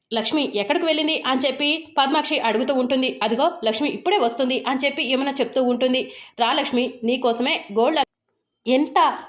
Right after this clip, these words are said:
అరేంజ్‌మెంట్ చేశాడో చూడు మదన్, నువ్వు రూమ్లో ఏం చేస్తున్నావు?" అని పద్మాక్షి అడుగుతూ ఉంటుంది. "ఆఫీస్కి వెళ్ళింది కదా, స్ట్రె-, స్ట్రెయిన్ అయినట్టుంది,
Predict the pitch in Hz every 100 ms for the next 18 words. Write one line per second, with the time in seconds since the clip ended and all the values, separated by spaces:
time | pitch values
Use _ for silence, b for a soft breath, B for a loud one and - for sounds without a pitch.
0 | 247 247 339 359 359 262 269 277 277 269
1 | 320 226 269 294 - 269 262 269 381 370
2 | 311 294 294 277 262 277 262 262 208 240
3 | 240 247 214 240 294 254 262 269 226 -
4 | 214 392 381 349 240 262 262 202 240 262
5 | - - - b b b - - 262 359
6 | 349 269 262 240